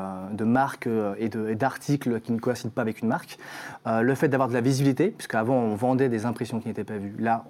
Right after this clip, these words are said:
on a un indicateur qui est, euh, très clair, c'est qu'il faut absolument que l'impression soit vue. Donc l'environnement premium, déjà de base, il va amener un prix, euh, plus haut. Euh, et comme je disais, euh, la, le fait d'avoir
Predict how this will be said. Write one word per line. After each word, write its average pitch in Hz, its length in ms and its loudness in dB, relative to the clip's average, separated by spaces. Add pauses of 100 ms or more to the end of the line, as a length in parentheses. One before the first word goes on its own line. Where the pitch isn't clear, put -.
on 110 160 -2
a 113 40 0
un 113 80 0
indicateur 107 480 -6
qui - 120 -6
est, 95 80 0
euh, 95 80 -2
très - 240 -4
clair, 120 280 -4 (220)
c'est - 140 -20
qu'il 113 100 -6
faut 127 80 0
absolument 127 460 4
que 123 100 -6
l'impression 107 420 -4
soit 98 140 -8
vue. 127 180 -6 (400)
Donc 135 280 4
l'environnement 170 500 4
premium, 170 300 4
déjà 175 180 6
de 147 100 4
base, 131 340 2 (100)
il 120 100 2
va 135 160 4
amener 156 360 4
un 123 120 0
prix, 147 220 2
euh, 131 80 2
plus 110 160 -6
haut. 95 100 -8 (480)
Euh, 110 160 2
et 139 100 2
comme 151 160 4
je 143 100 4
disais, 147 480 4
euh, 107 480 -2 (260)
la, 110 720 0
le 113 160 2
fait 175 220 2
d'avoir 143 600 2